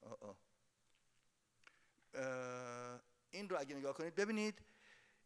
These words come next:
اون خط قرمز پایینی جنگ‌های بین کشورها رو نشون می‌ده.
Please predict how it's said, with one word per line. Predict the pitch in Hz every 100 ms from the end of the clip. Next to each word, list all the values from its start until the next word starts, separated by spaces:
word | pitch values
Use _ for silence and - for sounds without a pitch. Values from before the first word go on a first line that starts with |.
| -
اون | 214 247
خط | - 220 - - -
قرمز | 165 151 170 202
پایینی | 226 - 151 147 147 170 190 156 160 160 - _ _ - - 131
جنگ‌های | 135 165 156 147 - 214 202
بین | 196 208 202
کشورها | - 143 - 143 123 156
رو | 175
نشون | 135 117 120
می‌ده. | 110 107 87